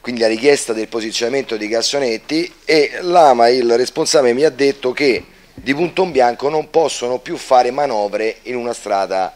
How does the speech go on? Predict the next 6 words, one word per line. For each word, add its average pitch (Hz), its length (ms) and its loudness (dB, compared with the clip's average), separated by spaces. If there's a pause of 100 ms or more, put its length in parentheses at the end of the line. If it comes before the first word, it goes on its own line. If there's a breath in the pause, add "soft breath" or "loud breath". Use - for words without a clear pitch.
(120)
chiusa. 98 560 -6 (760 soft breath)
L'hanno 123 220 2
fatto 120 480 4
per 95 720 0
centosessantanove 127 1160 -2
anni 202 440 -6